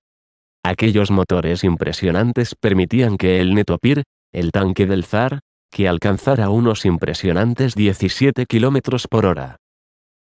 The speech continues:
Con respecto a su torreta, dicho armamento estaba situado a más de ocho metros de altura,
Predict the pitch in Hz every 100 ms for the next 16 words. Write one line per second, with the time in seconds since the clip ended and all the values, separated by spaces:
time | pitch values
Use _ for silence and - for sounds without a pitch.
0 | _ _ _ - 110 107 82 - 82 -
1 | 98 - 110 95 92 117 135 131 - _
2 | _ 95 95 95 120 107 95 92 101 143
3 | 139 131 101 - 117 104 92 104 95 107
4 | 127 110 95 107 104 101 113 110 95 90
5 | - 92 - 90 87 120 127 123